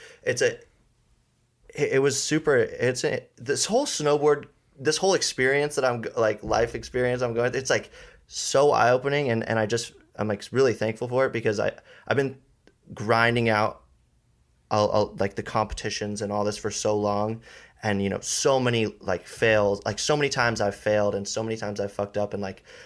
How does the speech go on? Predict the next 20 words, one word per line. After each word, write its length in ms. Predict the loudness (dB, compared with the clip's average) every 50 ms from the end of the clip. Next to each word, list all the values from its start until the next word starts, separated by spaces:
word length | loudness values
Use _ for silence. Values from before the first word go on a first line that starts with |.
| -20 -16 -8
you 100 | -6 -4
know, 260 | -2 -2 -2 -4 -6 -10 _ -20 _ _ _ _ _ _ _ _ _ -8
not 320 | -2 2 2 2 2 2
landed 260 | 2 0 0 0 -2
the 60 | -2
trick 240 | -4 -2 -2 -2 -2 -2
I 60 | -2
wanted 240 | -2 -2 -4 -4 -6
in 60 | -8 -8
a 40 |
competition 560 | -8 -8 -10 -10 -10 -8 -8 -8 -8 -6 -8 -6
or, 120 | -6 -4
like, 200 | -6 -6 -8 -8
you 60 | -8
know, 160 | -8 -8 -8 -10 -8
made 180 | -8 -6 -6
a 40 | -6
stupid 340 | -8 -8 -10 -10 -10 -10 -10
decision, 640 | -8 -8 -6 -6 -6 -6 -6 -8 -8 -8 -8 -12 _ -20 -20 -20 -20 _ _ -4
um, 380 | -2 -2 -2 -2 -6 -10 -14